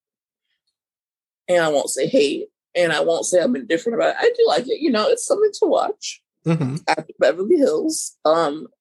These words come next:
Speaker 1: I'm obsessed with Dion. I think that that's what keeps me going. Um, but I believe that Dubai should have been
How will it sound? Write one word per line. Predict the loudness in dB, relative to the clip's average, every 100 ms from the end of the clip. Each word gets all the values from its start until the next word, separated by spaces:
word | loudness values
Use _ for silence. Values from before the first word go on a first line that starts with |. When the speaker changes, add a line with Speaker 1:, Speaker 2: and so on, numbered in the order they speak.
| _ _ 0
Speaker 1:
I'm | 2 0
obsessed | 0 -4 -2
with | -2
Dion. | -2 -2 -2 -2 -4 _ _ _ _ _ _ _ _
I | 0
think | 0 -2
that | 0
that's | 2 2 -2 0
what | 0 0
keeps | -4 -10 -10 -6
me | -6 -6
going. | 0 2 2 0 -2 -6 _ _ _ _ _
Um, | 2 2 2 0 -4 -8 _ _ _ _ -4
but | 2 2 2 -2 _ _ _ _ _ _
I | -2 -2 -4
believe | -6 -6 -8 -16 _ _ -20 -20 _ _ _ _ _ _ _ _ _ _ _ -2
that | 0 0
Dubai | -2 -4 -2 0 2 2 0
should | -4 -4 -2
have | -2 -2 0
been | 2 2 -2 -6